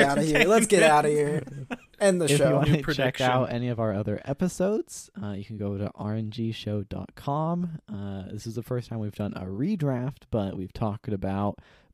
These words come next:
Speaker 3: bunch of other seasons of Survivor if you are interested in checking those out.
Speaker 1: Oh yeah, that's the
Speaker 3: Thanks
Speaker 1: one thing I
Speaker 3: to
Speaker 1: will say is that I hope we do redrafts every season. I think it's a very good mechanic.
Speaker 3: Yeah.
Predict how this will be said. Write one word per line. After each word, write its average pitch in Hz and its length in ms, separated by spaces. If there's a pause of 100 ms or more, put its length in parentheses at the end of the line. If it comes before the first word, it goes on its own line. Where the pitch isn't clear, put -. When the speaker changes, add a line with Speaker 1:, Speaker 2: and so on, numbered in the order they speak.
Speaker 3:
bunch 113 260
of 104 60
other 101 260
seasons 98 420
of - 140
Survivor 98 640
if - 120
you - 280 (100)
are - 240
interested 107 480
in 101 280 (440)
checking 104 320
those 92 180
out. 165 220 (120)
Speaker 1:
Oh 185 100
yeah, 143 180
that's 180 180
the - 60
Speaker 3:
Thanks 247 100
Speaker 1:
one 214 120
thing 202 180
I 156 100
Speaker 3:
to 143 60
Speaker 1:
will 139 260
say 127 540 (160)
is 147 160
that 127 320
I 147 140
hope 143 280
we 135 400 (520)
do 135 220
redrafts 127 400
every 117 220
season. 127 540
I 147 80
think 131 160
it's - 100
a 131 60
very 123 300
good 123 280 (460)
mechanic. 127 560 (600)
Speaker 3:
Yeah. - 140